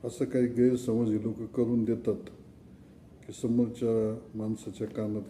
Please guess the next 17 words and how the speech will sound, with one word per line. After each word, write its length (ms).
कधीकधी 500
शिसं 340
ओतलं 440
अशा 300
भावना 340
निर्माण 420
होतात 380
असंही 280
त्याला 240
वाटतं. 400
आणि 140
हे 80
असं 280
वागणारी, 600
असं 320
बोलणारी 520
लोक 240